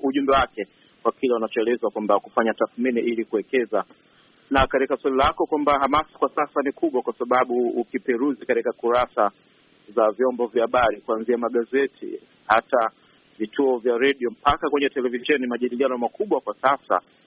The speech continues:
ni kipute kinachotaraji kuanza hapo kesho. Lakini jambo ambalo linavutia sana, kama watangulizi wamedokeza, na hapo katika dibaji yako umesema kwamba, uh, fainali ya mwaka huu hazina mwenyewe.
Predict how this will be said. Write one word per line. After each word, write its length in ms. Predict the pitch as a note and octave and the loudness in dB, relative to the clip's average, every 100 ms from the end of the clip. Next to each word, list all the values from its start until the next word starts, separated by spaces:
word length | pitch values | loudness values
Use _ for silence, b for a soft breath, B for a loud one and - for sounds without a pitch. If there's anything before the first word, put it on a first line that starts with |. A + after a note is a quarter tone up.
| _ _ - | _ _ -6
ni 220 | A2 A2+ | -2 -2
kipute 680 | D3+ _ C3+ - F3 F#3+ E3 | -4 _ -6 -2 -4 -2 -4
kinachotaraji 1080 | - C3 B2+ C3 A#2+ - _ A#2+ B2 C3 A#2 | -2 -2 0 0 0 -4 _ 2 2 2 0
kuanza 540 | - A#2+ A2+ G#2 A2 - | 0 0 0 0 -2 -2
hapo 220 | G#2+ E3 | -4 -4
kesho. 480 | D#3+ - - - - - _ _ b b - | -4 -6 -4 -4 -6 -12 _ _ b b -2
Lakini 260 | F3 E3+ | 0 0
jambo 300 | D#3 E3+ F#3+ | 0 0 0
ambalo 240 | F3 F3 E3+ | 2 2 2
linavutia 500 | D#3 D3+ D3+ - D3+ | 0 -2 -2 0 0
sana, 380 | - D#3+ D#3+ C#3+ | 2 2 2 0
kama 260 | D3 C#3+ C#3 C3 | 0 2 2 2
watangulizi 840 | A#2 C3+ B2 A#2+ C#3 B2 C3+ A#2 | 0 -2 -2 -2 -2 -2 -4 -2
wamedokeza, 880 | B2 A#2+ A#2+ A2+ - A2+ C#3 C#3+ C3 | 0 2 2 0 -2 -2 0 0 0
na 100 | B2 | 0
hapo 360 | B2+ - A#2+ A#2+ b b - | 2 2 -2 -4 b b -4
katika 280 | A2+ A2+ | -2 0
dibaji 300 | A2+ A2+ A2+ | -2 0 0
yako 280 | B2 B2+ - | 2 -2 -4
umesema 440 | A2 A2+ - C#3 G#2+ | -10 -4 -2 0 -2
kwamba, 460 | - F2 G2 F#2+ - _ _ _ _ _ - - - - | -4 0 2 2 -2 _ _ _ _ _ -14 -14 -14 0
uh, 180 | B2 A#2+ | 0 2
fainali 320 | D3 C#3 D#3+ | 0 2 2
ya 60 | D#3 | 0
mwaka 260 | D3 - | -2 -2
huu 320 | C#3 D#3 D3+ D3 | 0 0 0 0
hazina 520 | - C3+ C3 C#3+ C#3+ | 0 0 0 0 0
mwenyewe. 520 | C3 C3+ C#3 G#2+ - | 0 0 0 0 -4